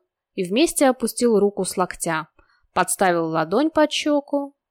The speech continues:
Голова улеглась в тёплую ладонь. Поправился. И стало так хорошо, хорошо, что только одного он желал, чтобы что-нибудь не нарушило его состояние.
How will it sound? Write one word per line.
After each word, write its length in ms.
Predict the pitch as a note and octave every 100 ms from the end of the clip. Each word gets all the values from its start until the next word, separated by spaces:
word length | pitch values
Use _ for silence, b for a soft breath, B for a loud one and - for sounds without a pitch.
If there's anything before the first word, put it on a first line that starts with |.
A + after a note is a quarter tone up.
| _ _ -
Голова 460 | G3+ A#3 C4+ D#4+
улеглась 480 | A3+ F3+ F#3+ B3+ C#4+
в 20 |
тёплую 380 | - C4 - F#3
ладонь. 500 | E3+ E3 F3 F3 F3+ - _ _ _ _ -
Поправился. 920 | D4+ - F3 E3 E3 E3 - E3+ E3+ _ _ _ _ -
И 80 |
стало 380 | F3 - F3+ E3+
так 320 | E3+ - G3+
хорошо, 720 | - B3+ A#3 A3 - F#3+ E3 - _ _ _ _ _
хорошо, 760 | - F3+ E3+ - C#4 D#4 D#4 _ _
что 260 | - G#3
только 340 | G3+ D#4+ D#4 C#4+
одного 380 | D4 D4+ C4+ F#3+
он 140 | F3
желал, 520 | F3+ F#3+ F3+ E3 F3+ _ _ _ _ _
чтобы 320 | - - F3+ F3
что-нибудь 560 | - A#3 C#4+ B3+ A#3+
не 80 | F#3+
нарушило 540 | F3+ F3+ G3+ - G#3+
его 280 | G#3 F3+ F3
состояние. 1000 | F3 F#3+ - G3 G3 F3 E3+ E3 E3